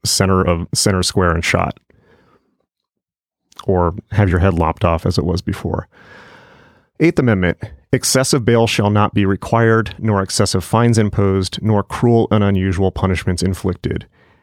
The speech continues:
Translation, "The government cannot torture you," or "economically ruin you," or "do economic games to just completely fuck your life." But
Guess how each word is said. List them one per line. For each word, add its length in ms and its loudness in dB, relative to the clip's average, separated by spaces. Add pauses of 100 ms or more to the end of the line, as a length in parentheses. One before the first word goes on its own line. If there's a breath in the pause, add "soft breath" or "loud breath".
(120)
Translation, 880 0
"The 80 2
government 460 2
cannot 340 2
torture 440 -2
you," 280 -6 (2000)
or 280 2 (120)
"economically 920 0
ruin 360 2
you," 240 2
or 200 0
"do 320 0
economic 520 0
games 320 0
to 80 0
just 200 -2
completely 420 0
fuck 280 -6
your 100 -2
life." 340 -6 (720 soft breath)
But 180 -2